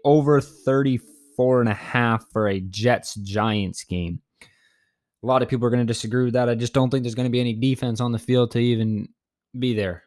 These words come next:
Um, offense is obviously gonna be struggling. We're not gonna know who exactly is gonna play yet, uh, or who's going where. But I, I think the over is the better call here, uh, just due to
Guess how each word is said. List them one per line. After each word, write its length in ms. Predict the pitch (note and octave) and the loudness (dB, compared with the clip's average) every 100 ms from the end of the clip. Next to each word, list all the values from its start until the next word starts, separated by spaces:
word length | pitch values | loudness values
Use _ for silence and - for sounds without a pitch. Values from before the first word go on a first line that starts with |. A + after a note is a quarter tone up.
| - | -10
Um, 340 | G#2 G#2 G2+ | -6 -4 -4
offense 420 | F#2 A#2 A2+ A#2 A2+ | 0 0 2 0 0
is 80 | |
obviously 300 | A2+ A2 - | 0 0 0
gonna 80 | A2+ | 0
be 60 | G#2+ | -2
struggling. 600 | - - - A#2+ B2 B2 | -4 -12 0 2 4 4
We're 60 | |
not 80 | B2 | 4
gonna 200 | G#2+ G#2 | 0 -2
know 220 | A2 A2+ | 0 0
who 180 | A2+ A#2 | 0 -2
exactly 360 | A2 G#2+ G#2 A2 | -2 -2 -4 -6
is 60 | |
gonna 160 | G2+ G2 | -6 -8
play 280 | - C#3 C3 | -4 -2 0
yet, 320 | C3 B2+ A#2+ | 2 0 -2
uh, 320 | - G#2 G2 F#2+ | -4 -2 -2 -2
or 200 | F#2+ G2 | -4 -2
who's 240 | A#2 G#2+ | -2 -2
going 300 | G#2+ G2+ G#2+ | -2 -2 0
where. 360 | C3 C3+ C3+ B2 - - _ | 2 4 4 0 -10 -20 _
But 100 | A#2+ | 0
I, 120 | B2+ B2 | 2 2
I 180 | A#2+ A#2+ - _ _ | 0 -2 -4 _ _
think 240 | D3+ D#3+ - | 0 0 0
the 160 | C#3+ | -4
over 340 | - B2+ C3+ B2+ | 0 2 4 2
is 140 | A2+ | 2
the 80 | G#2+ | 0
better 320 | G2+ A2 A2+ | 0 2 2
call 380 | - - A2 A#2+ | 0 -2 2 2
here, 420 | - G2 F#2 F#2+ _ _ _ - | 0 -4 -4 -6 _ _ _ -4
uh, 220 | F#2+ F#2+ - | -4 -4 -6
just 460 | G#2 B2 C#3 C#3+ A#2 | -4 0 0 -2 -8
due 280 | A2+ C#3 C#3 | -2 0 0
to 560 | - B2 A#2+ A#2 G#2+ | 0 0 2 0 -2